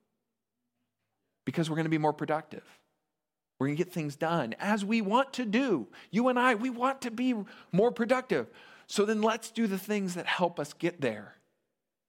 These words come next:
Let's build into our culture, into the rhythms of our lives, rest, because that's how we were created to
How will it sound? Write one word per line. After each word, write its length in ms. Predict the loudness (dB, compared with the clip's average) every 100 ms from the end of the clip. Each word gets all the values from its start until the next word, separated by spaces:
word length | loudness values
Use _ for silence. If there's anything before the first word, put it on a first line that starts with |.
| -4
Let's 200 | -4 -2
build 440 | 0 4 4 2
into 180 | 0 2
our 80 | 2
culture, 480 | 2 0 0 -4 -6 -8
into 360 | -2 -2 0 0
the 100 | 0
rhythms 480 | 0 0 0 -4 -4
of 220 | -2 0
our 200 | 4 4
lives, 640 | 4 2 4 4 4 0 -10 -20 -20 -20 -10
rest, 720 | -4 2 2 2 -4 -10 -10
because 380 | -8 -6 -6 -6
that's 260 | -10 -12 -8
how 160 | -4
we 180 | -4 -4
were 200 | -6 -8
created 560 | -8 -6 -4 -2 -4 -6
to 360 | -4 -4 -4